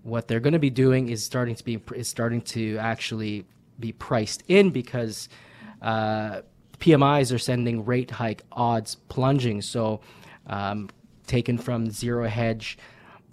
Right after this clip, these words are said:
rate hike expectations have actually started to tumble notably. So we saw a little bit of a, a breather in the stock market.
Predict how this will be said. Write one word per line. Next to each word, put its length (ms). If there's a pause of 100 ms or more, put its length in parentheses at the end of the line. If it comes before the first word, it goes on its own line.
(340)
rate 260
hike 240
expectations 920
have 100
actually 380
started 300
to 80
tumble 560
notably. 540
So 180
we 100
saw 260
a 40
little 180
bit 120
of 160
a, 200 (400)
a 80
breather 580
in 120
the 80
stock 340
market. 500